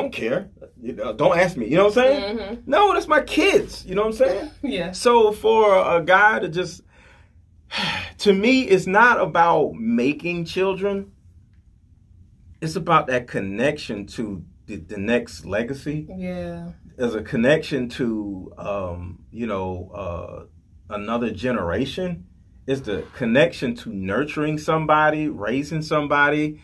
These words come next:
Speaker 1: uh, making sure that that person is doing the right thing.
Speaker 2: Mm-hmm.
Speaker 1: You know what I'm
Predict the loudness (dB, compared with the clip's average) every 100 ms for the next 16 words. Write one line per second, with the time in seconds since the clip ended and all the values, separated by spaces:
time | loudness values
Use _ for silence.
0 | -20 -20 -8 -4 -2 -4 -6 -10 -16 -6
1 | 0 0 0 -4 0 2 4 2 0 -4
2 | -4 -4 -4 -2 -4 -4 -4 -4 -2 0
3 | 0 -2 -4 -6 -4 -4 -8 -14 -12 -10
4 | -10 -12 -12 -4 -2 0